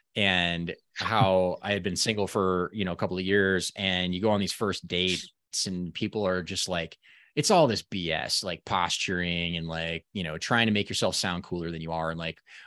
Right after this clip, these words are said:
"Well, I have this, you know, blah, blah, blah title at my job. And, you know, I have, you know, drive this car, live in this neighborhood," whatever the crap you compare, you know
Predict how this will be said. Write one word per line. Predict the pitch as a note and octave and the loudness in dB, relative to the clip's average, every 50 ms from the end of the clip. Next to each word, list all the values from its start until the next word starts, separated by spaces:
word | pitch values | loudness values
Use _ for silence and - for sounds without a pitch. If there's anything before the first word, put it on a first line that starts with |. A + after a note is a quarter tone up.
| - | -4
"Well, | A#2+ A#2 | -2 -2
I | A2 | -2
have | A2+ A2+ A2 | -2 -2 -4
this, | A2 G2+ - - - _ _ _ - | -4 -4 -4 -6 -6 _ _ _ -8
you | A#2 G#2+ | -6 -6
know, | F#2 F2+ F2 - _ - | -4 -6 -8 -10 _ -8
blah, | G2 F2+ F2+ F#2 F#2 F#2 F#2 F#2 | -6 -4 -4 -6 -6 -10 -12 -10
blah, | F#2 F#2 F2 F2 F2+ | -8 -6 -6 -6 -6
blah | F2+ F2 F2 F2 E2+ F2+ | -6 -4 -4 -4 -4 -6
title | - - F#2 F2+ F2+ F2+ F2+ F2+ | -6 -4 -4 -2 -2 -2 -2 -4
at | E2+ D2+ | -4 -6
my | E2 E2+ | -6 -8
job. | E2 - F2+ E2+ E2 E2 E2+ E2 E2 D#2+ | -8 -6 -6 -6 -4 -4 -4 -4 -4 -4
And, | E2+ E2 E2+ E2+ - - - - - - | -4 -6 -6 -8 -10 -14 -20 -18 -10 -6
you | G#2 F#2 | -4 -2
know, | F#2+ | 0
I | F#2 F#2 | 0 0
have, | F#2 F#2 F#2 F2+ F2 F2 E2 D#2 - _ _ _ _ _ _ - | 0 0 0 0 0 -2 -4 -8 -12 _ _ _ _ _ _ -12
you | G#2+ G#2 F2+ | -8 -6 -6
know, | F2 E2+ F2+ - | -6 -8 -8 -6
drive | - - A#2 A2 G#2+ F#2 | 0 2 2 2 2 2
this | G2+ G2+ G2 - | 0 0 0 -2
car, | - - - G2 F#2 F#2 F#2 | -4 -2 0 0 0 0 0
live | F#2+ F#2+ F#2 | -2 -2 -2
in | F2+ F#2+ | -4 -4
this | F#2 - - | -4 -6 -6
neighborhood," | F#2+ F2+ F2 E2+ E2 F#2 F2+ F#2 | -6 -6 -6 -4 -6 -6 -6 -6
whatever | F#2 A2 B2 C#3+ D3 E3+ E3 C#3+ B2 A#2+ A2 | -6 -8 -4 0 4 6 6 8 6 6 4
the | G#2 G#2 - | 2 0 0
crap | - - G2+ F#2+ F#2+ - | 0 2 2 2 2 0
you | G2 F2+ | -4 -6
compare, | - - F#2+ - - F#2 F2 F2 F2 F#2 - | -4 -4 -2 0 2 2 2 2 2 0 -2
you | E2+ G#2+ G2 F#2 | -2 -4 -4 -2
know | E2+ E2 E2+ F2+ F2 | -2 -2 -4 -4 -6